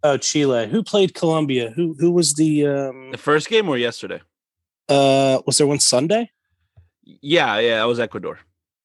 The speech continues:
Speaker 1: Ecuador.
Speaker 2: Colombia, Ecuador.
Speaker 1: Okay. Okay. I was watching that game during a rain delay at a Mexican restaurant down in, uh, Maryland, waiting
Speaker 2: Okay.
Speaker 1: for our final.
Speaker 2: Did you watch the goal? Did you see the goal from Colombia?
Speaker 1: I did. I did. That's why I,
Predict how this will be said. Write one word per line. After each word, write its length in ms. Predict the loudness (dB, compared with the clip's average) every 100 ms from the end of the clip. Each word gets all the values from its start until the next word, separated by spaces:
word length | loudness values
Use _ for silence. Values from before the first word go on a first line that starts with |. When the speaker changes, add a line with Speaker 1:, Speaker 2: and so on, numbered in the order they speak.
| _ _ -8
Speaker 1:
Ecuador. 100 | -4
Speaker 2:
Colombia, 280 | -4 -2 -2
Ecuador. 280 | -2 -4 -6 -6 _ _ _ -8
Speaker 1:
Okay. 160 | -4 -6
Okay. 80 | -6 _ _ _ _ -20 -20 -16 0
I 80 | 2
was 140 | 4
watching 300 | 2 2 2
that 160 | 2 2
game 440 | 0 2 0 -2 -2
during 320 | -2 0 -2
a 60 | -2
rain 260 | 0 0
delay 500 | -2 -4 -8 -4 -4 0
at 120 | 2
a 320 | 2 2 2 0
Mexican 400 | -2 0 0 0
restaurant 500 | 0 0 -2 -4 -2
down 260 | -2 0
in, 160 | -2 -2
uh, 160 | -2 0
Maryland, 480 | 2 2 2 -4 -14 _ -2
waiting 220 | 0 0
Speaker 2:
Okay. 100 | -2
Speaker 1:
for 140 | -2 -2
our 80 |
final. 380 | 0 0 0 -2 _ -10
Speaker 2:
Did 40 | -2
you 20 |
watch 180 | -2 -2
the 80 | -2
goal? 220 | -2 -2 _ _
Did 60 |
you 40 | -12
see 120 | -10
the 80 | -6
goal 160 | -4
from 220 | -6 -8 -12
Colombia? 380 | -10 -2 0 2
Speaker 1:
I 20 |
did. 300 | 2 0 -2 _ -2
I 120 | 0
did. 320 | 2 0 0
That's 200 | -2 -2
why 260 | -2 0
I, 100 | -2